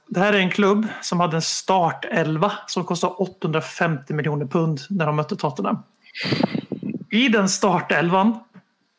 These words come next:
så satt inte, var inte Kyle Walker femtio miljoner, inte John Stones femtio millar. För varenda back de köper måste kosta femtio miljoner pund eller mer, för att annars så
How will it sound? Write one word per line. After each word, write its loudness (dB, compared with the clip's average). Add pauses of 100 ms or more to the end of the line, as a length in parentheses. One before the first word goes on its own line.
så -2
satt 0
inte, -2
var 2
inte 0
Kyle 2
Walker 2
femtio 2
miljoner, 2
inte 0
John 2
Stones 2
femtio 2
millar. 4
För -4
varenda 4
back 0
de 2
köper 0
måste 0
kosta 0
femtio -2
miljoner -2
pund 0
eller 0
mer, 4
för -2
att 0
annars -2
så -2